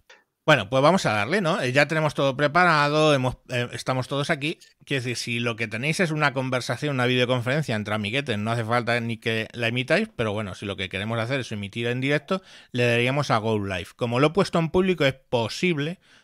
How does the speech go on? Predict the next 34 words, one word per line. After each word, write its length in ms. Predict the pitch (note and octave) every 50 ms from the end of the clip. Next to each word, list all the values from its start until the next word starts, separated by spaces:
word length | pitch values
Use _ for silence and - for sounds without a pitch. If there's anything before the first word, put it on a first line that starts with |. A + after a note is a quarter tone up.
| _ _ _
posible 560 | - A#2 A2 - - D3+ D3 D3+ E3 F#3 - - _ - - _ _ _ _ _
que 120 | C3+ B2
alguien 260 | C3 D3 D3 E3 D3+
acabe 300 | C#3 B2+ - C3+ C3 B2+
entrando 440 | A#2 A#2 G#2+ B2 A#2+ B2 A#2+ A#2 G#2+
aquí, 300 | G#2 G#2 B2+ F3+ G#3 D#3+
pero 240 | - - A2+ G#2 A2
bueno, 300 | A#2 C3 C3 G#2+ F#2 - - - - - - A2+
pues 140 | G#2 G#2 G#2
así 200 | G#2+ G2 - C#3
le 80 | B2+ B2+
damos 240 | B2+ B2+ B2+ B2
un 480 | - B2+ B2+ B2+ B2 A#2+ A#2 A#2+ A#2 A2 - - - - - _ _ _ _ _ - B2+ A#2 A#2 A#2+ A#2+ A#2 _ _ _ _ _ _ _ _ _ _ _ _ _ _
modo 360 | C#3 C#3 C#3 C3+ B2+ C3 B2+
de 160 | B2 B2+ B2 B2
realidad 640 | A2+ A#2+ B2+ A#2+ A#2 A2+ A2 A2+ A2+ B2 A#2 A2 - G2+
a 100 | G2+ G#2
esto. 300 | - - - G#2 G2+ G2+
Pero 160 | A2+ A2+ A#2+
bueno, 260 | B2+ A#2+ G2 - - - -
solo 280 | - - D3 D3 C#3
quiero 260 | B2+ C#3+ D3 C#3+ B2+
que 140 | - C3+ A#2+
veáis 240 | A#2 A#2 B2+ C3 B2+
cómo 320 | - C3 C3 C3 C3 B2+
se 160 | - - C3+ B2+
entra 260 | C3 B2+ B2 B2 B2+
a 40 | B2
grabación, 600 | B2+ C3 C#3 C#3 C3+ - F3 F3 G3 A3 - _ _
le 140 | _ A2+ G#2
damos 260 | G2+ G#2+ G#2+ G#2+ -
a 60 | B2
Go 240 | A2 G#2+ B2+ C3+ C3+ C3
Live 300 | C#3 D#3 F#3 A3 B3+